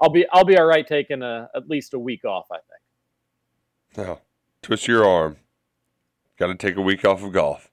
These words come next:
Speaker 1: <laughs> I mean, if I get invited, then I'll probably play too. So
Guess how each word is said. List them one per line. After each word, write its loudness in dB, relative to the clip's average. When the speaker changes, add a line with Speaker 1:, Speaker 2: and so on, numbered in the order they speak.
Speaker 1:
<laughs> -12
I -4
mean, 0
if 0
I 4
get 2
invited, 2
then -6
I'll -4
probably -4
play -8
too. -20
So -6